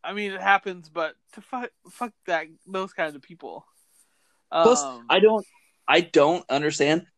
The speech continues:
Speaker 2: I'm checked out of the movie immediately when they're like, "The queen is dying. Let's get the veterinarian to come look at her."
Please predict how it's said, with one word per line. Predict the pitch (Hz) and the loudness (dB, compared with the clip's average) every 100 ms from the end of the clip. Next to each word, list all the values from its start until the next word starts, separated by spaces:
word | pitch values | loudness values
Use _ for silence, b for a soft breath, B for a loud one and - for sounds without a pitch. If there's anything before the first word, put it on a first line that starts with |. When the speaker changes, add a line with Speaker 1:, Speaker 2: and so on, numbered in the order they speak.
| - | -2
Speaker 2:
I'm | 143 214 | 0 0
checked | 269 214 180 - | 0 0 0 2
out | 139 143 | 2 2
of | 139 | 0
the | 127 | -2
movie | 117 113 120 127 - _ - | 0 0 0 0 -2 _ 0
immediately | 123 120 107 107 113 151 160 196 220 247 254 _ _ _ | 2 4 4 2 2 2 2 2 2 2 -4 _ _ _
when | 135 147 143 135 123 120 117 320 - _ - | 4 6 6 4 4 2 0 -4 -14 _ 0
they're | 135 160 | 4 6
like, | 143 117 107 _ _ _ | 4 2 0 _ _ _
"The | 139 160 - | 0 0 0
queen | - 180 196 240 233 196 | -6 -2 0 2 4 4
is | 156 139 | 4 2
dying. | 156 170 170 127 113 110 - - | 4 4 4 2 -2 -6 -12 -2
Let's | 135 151 - | 2 2 2
get | - 165 - | 0 0 0
the | - 143 | 2 2
veterinarian | 117 131 - 151 123 110 110 110 156 240 285 | 2 0 2 0 0 -2 -2 -2 -2 -2 0
to | 359 | 0
come | - 311 | 2 0
look | 302 339 359 | 0 0 4
at | 359 | 4
her." | 381 392 | 4 0